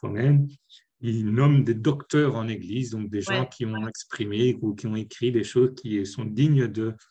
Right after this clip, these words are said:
Speaker 1: d'être transmises. Et il y a quelques femmes quand même, donc ils ne sont pas cent pour cent misogynes,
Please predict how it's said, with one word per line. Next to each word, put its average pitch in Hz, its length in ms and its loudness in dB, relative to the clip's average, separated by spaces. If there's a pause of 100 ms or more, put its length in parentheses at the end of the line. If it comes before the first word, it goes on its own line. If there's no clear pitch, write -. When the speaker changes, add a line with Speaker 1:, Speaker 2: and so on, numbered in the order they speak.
(240)
Speaker 1:
d'être 127 160 0
transmises. 117 580 -2 (760)
Et 185 220 8
il 160 60 8
y 139 60 8
a 127 60 4
quelques 185 340 2
femmes - 320 -2
quand 123 120 -2
même, 110 280 -4
donc 139 240 -4
ils - 60 -20
ne - 140 -10
sont - 20 -10
pas 139 180 -6 (560)
cent - 300 -2
pour 147 180 -4
cent 160 160 -4
misogynes, 127 520 2